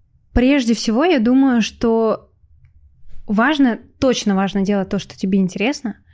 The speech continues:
где твоя экспертиза, потому что всегда, когда мы делаем то, что нам не нравится, сто процентов ты прав, это точно есть люди, которые делают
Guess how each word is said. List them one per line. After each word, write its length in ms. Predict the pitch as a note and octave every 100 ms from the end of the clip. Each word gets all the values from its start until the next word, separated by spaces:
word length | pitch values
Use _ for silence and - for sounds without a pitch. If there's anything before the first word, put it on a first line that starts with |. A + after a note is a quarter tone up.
| - -
где 240 | G3+ G3+
твоя 400 | G3 G3 F#3+ F#3
экспертиза, 560 | F#3+ - G3+ - C#4 C4+
потому 240 | - G#3+
что 140 | G#3+ G3
всегда, 320 | - A3 B3
когда 240 | B3+ G#3
мы 120 | A3 G#3+
делаем 260 | A3+ A3
то, 100 | G3+
что 140 | G#3+ A3+
нам 80 | A3
не 60 |
нравится, 640 | A3 C4 F#4 D#4 A3 - G#3+
сто 220 | - B3
процентов 420 | G3+ G#3 D4+ C#4+
ты 80 | -
прав, 320 | G#3 B3 C#4+
это 280 | G#3+ G3 F#3+ - - - -
точно 260 | C4 - A3
есть 160 | -
люди, 180 | D4+ D4
которые 300 | G#3+ A3 A3
делают 520 | G#3 A#3 G#3 F#3+ -